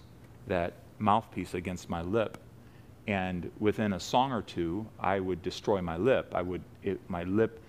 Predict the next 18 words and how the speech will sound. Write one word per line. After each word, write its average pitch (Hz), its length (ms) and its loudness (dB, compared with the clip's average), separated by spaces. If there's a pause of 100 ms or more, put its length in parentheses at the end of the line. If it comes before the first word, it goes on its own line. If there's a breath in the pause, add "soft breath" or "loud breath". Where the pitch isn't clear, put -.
(260 loud breath)
I, - 240 -4
I - 20 2
didn't 101 460 0 (120)
learn 101 260 0
to 85 120 4
hold 101 400 2
it - 140 0
right 85 300 0 (180)
and 87 260 -4
to, 87 400 -2 (260)
you 107 120 -4
know, 87 260 -4
to 98 80 2
interact 95 460 2
right 95 160 2
with 95 80 -8
the 90 60 -6
mouthpiece. 92 500 0